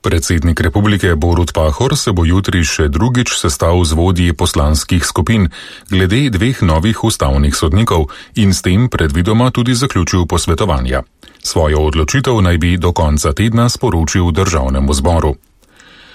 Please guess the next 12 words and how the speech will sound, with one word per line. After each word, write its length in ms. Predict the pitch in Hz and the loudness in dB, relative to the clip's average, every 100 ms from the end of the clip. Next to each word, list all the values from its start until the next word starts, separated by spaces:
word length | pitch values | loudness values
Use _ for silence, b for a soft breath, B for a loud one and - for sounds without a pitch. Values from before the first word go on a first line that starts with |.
| B | B
Oktobra 460 | - 87 104 95 92 | -4 -2 0 0 2
oziroma 460 | 85 78 85 78 71 | 2 2 2 2 2
novembra 540 | 69 82 95 95 90 | 0 2 2 2 2
namreč 380 | 78 80 82 - | 2 2 0 0
mandat 420 | 78 76 82 - | 0 2 0 -2
poteče 480 | 80 80 78 92 82 | -2 0 0 2 0
sedanjemu 600 | - 85 95 90 73 73 | 0 0 2 2 2 0
predsedniku 600 | 73 76 98 87 87 - 90 | 0 -2 0 2 0 2 0
ustavnega 500 | 87 - 73 71 71 | 0 0 0 0 0
sodišča 540 | 73 82 104 - 107 90 B B B | 0 2 0 0 0 -2 B B B
Miroslavu 640 | 98 95 78 - 73 71 | 0 2 0 0 0 0
Mozetiču 680 | 69 71 80 107 117 - 117 | 0 0 0 0 -2 0 -2